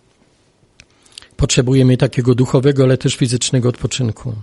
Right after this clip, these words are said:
Abyś nas szczęśliwie przyprowadził do naszych domów. Abyś błogosławił tydzień, który zaczęliśmy. Panie, abyś błogosławił tych, którzy mają przed sobą jakieś dalekie wyjazdy czy wyloty,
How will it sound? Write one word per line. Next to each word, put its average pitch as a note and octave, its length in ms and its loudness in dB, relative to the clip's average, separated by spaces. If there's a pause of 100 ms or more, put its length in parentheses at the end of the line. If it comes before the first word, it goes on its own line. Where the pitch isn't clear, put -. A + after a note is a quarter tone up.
(1160)
Abyś B2 280 -2
nas B2+ 300 2
szczęśliwie C3 600 0
przyprowadził A#2+ 560 0
do A#2 100 -2
naszych A2+ 300 -2
domów. A2+ 580 -4 (840)
Abyś B2+ 260 0
błogosławił C#3 580 0
tydzień, A#2 400 0
który A2+ 280 -4
zaczęliśmy. A2 800 -6 (1200)
Panie, C3+ 240 2
abyś B2 200 0
błogosławił C3 600 0
tych, D3 360 -2
którzy C3 760 -2 (240)
mają C#3 280 2
przed - 280 -2
sobą C3+ 300 0
jakieś B2 340 -2
dalekie B2 420 -2
wyjazdy A#2+ 480 0
czy - 160 -8
wyloty, B2+ 560 -4